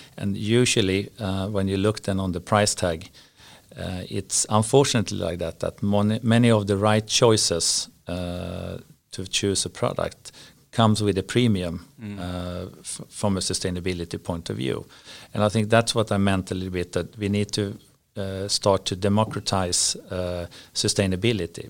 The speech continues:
Speaker 1: We need to not only about saving the planet, but we need to also to help to save, uh, people's, uh, wallets.
Speaker 2: Yeah. And I guess on that point, a lot of businesses would say that when you improve sustainability,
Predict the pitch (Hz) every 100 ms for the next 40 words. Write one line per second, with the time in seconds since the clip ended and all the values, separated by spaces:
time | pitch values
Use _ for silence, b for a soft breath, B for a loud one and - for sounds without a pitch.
0 | 120 107 110 110 110 - 104 98 101 117
1 | 113 110 110 101 92 95 92 - - -
2 | 113 107 101 92 92 - 143 117 - 95
3 | - 107 104 - 101 - 98 101 107 -
4 | 101 - 107 101 104 104 104 104 B B
5 | B B _ - 117 110 104 101 - 104
6 | 98 98 98 101 - - 110 123 - -
7 | - - _ 120 113 110 - B B B
8 | - 131 123 127 151 143 - - - 147
9 | 139 98 - 131 117 127 127 147 127 123
10 | 110 113 117 107 110 104 - 107 104 101
11 | 107 - b b b b - 110 107 104
12 | 107 - 123 113 110 - 110 104 104 104
13 | 104 80 139